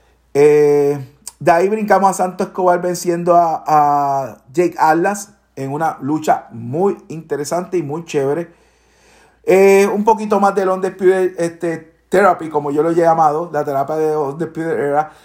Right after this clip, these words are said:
con Roderick Strong. Luego Raquel González y Dakota Kai vence a, a Casey Catanzaro y a, que es la novia de,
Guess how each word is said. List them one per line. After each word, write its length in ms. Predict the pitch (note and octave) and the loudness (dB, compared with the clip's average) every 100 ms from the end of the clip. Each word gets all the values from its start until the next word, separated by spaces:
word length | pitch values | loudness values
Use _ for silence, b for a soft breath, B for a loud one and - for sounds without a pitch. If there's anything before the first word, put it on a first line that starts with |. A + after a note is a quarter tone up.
| B - | B -6
con 220 | C#3 C3+ | -4 -2
Roderick 320 | C#3 D3+ E3+ | 0 0 -2
Strong. 380 | E3 C#3+ C#3 D3+ _ _ - b b b b _ | -4 -6 -6 -8 _ _ -20 b b b b _
Luego 380 | C#3 E3 F3+ F#3 | 2 4 4 2
Raquel 300 | F3+ F3 E3+ | 0 0 0
González 380 | F#3 F3 F3 F3+ | 0 2 2 2
y 20 | |
Dakota 420 | E3+ E3 E3+ E3 | 0 0 -4 -4
Kai 180 | E3 E3+ | -2 -2
vence 460 | D3 D#3 E3+ F3+ | 0 -4 -4 -6
a, 180 | D#3+ B2 - | -6 -8 -2
a 180 | C#3 C3+ | -2 0
Casey 300 | C#3+ C3+ D#3 | -4 -6 -6
Catanzaro 800 | D#3 D3 C#3+ C3+ D3+ D3 D3+ D3+ | -6 -6 -10 -4 0 2 0 0
y 80 | D3 | 0
a, 540 | C3+ C#3 C3+ C3+ C3 B2+ | 2 2 0 0 -4 -4
que 120 | C3 | -2
es 40 | |
la 300 | D3+ C3+ B2+ - | 0 0 -2 -8
novia 420 | C3 C3+ D3 C#3 | -6 -2 -2 -2
de, 560 | C3+ C3 B2 A#2 G#2+ | -2 -4 -4 -6 -10